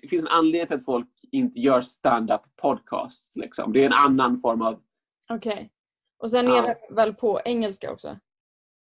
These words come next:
Speaker 1: Ja, det är det också. Och den handlar om just Brexit-processen.
Speaker 2: Ah.
Speaker 1: Om hur man blir,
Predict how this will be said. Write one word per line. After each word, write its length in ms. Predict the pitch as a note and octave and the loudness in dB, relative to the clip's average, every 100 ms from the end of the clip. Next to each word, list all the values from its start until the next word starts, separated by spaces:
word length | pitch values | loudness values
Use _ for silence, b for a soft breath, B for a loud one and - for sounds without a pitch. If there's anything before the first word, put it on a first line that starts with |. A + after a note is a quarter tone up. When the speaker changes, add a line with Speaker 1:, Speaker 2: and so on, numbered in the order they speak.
| _ - | _ -10
Speaker 1:
Ja, 80 | B2+ | -2
det 160 | B2 | 0
är 40 | A#2 | 0
det 180 | B2 | -2
också. 240 | A#2 - A2+ | -4 -6 -6
Och 260 | - C3 - | -4 -4 -4
den 100 | B2+ | -4
handlar 440 | B2+ B2+ B2+ A#2+ | -2 0 0 0
om 380 | B2 A#2 A2 A2 - _ _ | -2 -4 -4 -10 -14 _ _
just 380 | A#2 B2 A#2 - | -4 -4 -4 -12
Brexit-processen. 1500 | - - D3 - - C3 - - A#2 - - - A2 - A2+ _ _ | -12 -4 -2 -2 -6 -6 -6 -12 -8 -4 -4 -6 -8 -8 -12 _ _
Speaker 2:
Ah. 440 | G#3+ G#3+ A3 A3 G3+ | -10 -6 -4 -2 0
Speaker 1:
Om 100 | A#3+ | 0
hur 320 | - E3 D#3 | 4 6 6
man 240 | D3 C#3 | 4 2
blir, 440 | B2 B2 A#2+ A#2 | 2 0 2 -2